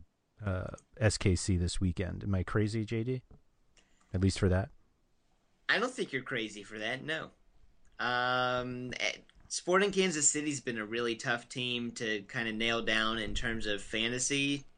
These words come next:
Speaker 2: value this year. Um, you think they're gonna have a good game, then they go out and no one really does.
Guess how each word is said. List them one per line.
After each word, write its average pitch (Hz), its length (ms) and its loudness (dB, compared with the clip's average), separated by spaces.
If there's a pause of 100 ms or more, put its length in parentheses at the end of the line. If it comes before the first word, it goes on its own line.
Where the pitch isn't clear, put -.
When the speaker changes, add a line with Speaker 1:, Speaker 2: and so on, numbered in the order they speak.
(120)
Speaker 2:
value 127 540 2
this 131 260 0
year. 135 360 0 (380)
Um, 98 760 0
you 107 100 -4
think 127 260 -2
they're 127 140 0
gonna 123 140 6
have 120 120 4
a 117 40 -2
good 135 260 4
game, 156 320 4
then 120 140 0
they 110 100 -2
go 117 180 2
out 110 260 2
and 101 420 -10
no 110 220 -2
one 117 180 -2
really 110 260 2
does. 127 640 4